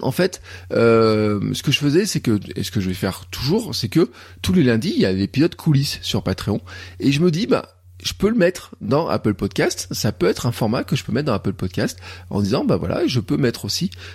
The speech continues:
cet épisode-là, bah, je peux vous proposer tout simplement de vous abonner par le biais d'Apple Podcast. Mais il y a un autre truc qui me titille, c'est le format masterclass. C'est le format justement d'avoir des formations, c'est de se dire, est-ce que, est-ce que franchement je pourrais pas inclure des mini-formations ? Donc, ça, c'était mon hypothèse de départ.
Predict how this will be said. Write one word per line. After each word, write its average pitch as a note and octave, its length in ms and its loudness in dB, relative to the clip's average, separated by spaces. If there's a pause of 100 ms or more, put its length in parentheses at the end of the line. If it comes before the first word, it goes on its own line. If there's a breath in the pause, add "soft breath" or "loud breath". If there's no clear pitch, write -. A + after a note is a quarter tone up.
(120)
cet - 240 -2
épisode-là, A2 520 2 (120)
bah, B2+ 80 2
je A#2+ 100 -2
peux A#3 160 -2
vous F#3 180 -2
proposer A2+ 500 -2
tout - 100 -10
simplement A#2+ 380 -2
de G#3 40 0
vous A2+ 140 0
abonner A2 240 2
par A2+ 140 0
le F#2 60 -2
biais C3+ 100 -2
d'Apple - 260 -2
Podcast. - 440 -6 (360 loud breath)
Mais F#3+ 320 2 (520)
il B2 40 -4
y C3 60 6
a - 20 4
un D3 40 4
autre D#3 120 0
truc F#3+ 140 -4
qui D3 80 -2
me C3 60 2
titille, C#3 320 -6
c'est - 120 -4
le B2+ 60 -4
format B2+ 240 0
masterclass. A2 500 -2
C'est - 180 -4
le C3 60 -4
format D#3+ 320 2
justement B2+ 440 0
d'avoir G#2+ 220 2
des G#2+ 80 0
formations, G2+ 520 -2 (320 loud breath)
c'est - 140 -2
de - 60 -4
se C#3+ 80 2
dire, D3 280 0 (340 loud breath)
est-ce A3 220 0
que, D4+ 400 2
est-ce B2 140 -4
que G#3+ 100 -2
franchement E3+ 420 -2
je G3 100 -4
pourrais G#2+ 180 -2
pas C#3+ 140 0
inclure B2 360 -2
des A#2+ 100 2
mini-formations ? G#2 720 -2
Donc, - 360 -2 (320)
ça, - 460 -2
c'était - 280 -6
mon G2+ 120 2
hypothèse F#2+ 320 0
de F2 60 -6
départ. A#2 340 -2